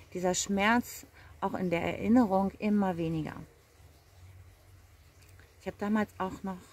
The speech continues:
eine Aufstellung mal zu dieser Thematik gemacht.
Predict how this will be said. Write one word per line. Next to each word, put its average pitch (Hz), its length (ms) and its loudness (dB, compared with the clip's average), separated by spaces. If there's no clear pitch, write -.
eine 175 760 -4
Aufstellung 175 720 -2
mal 160 200 -6
zu 160 100 -16
dieser 156 240 -8
Thematik 156 540 -8
gemacht. 156 420 -10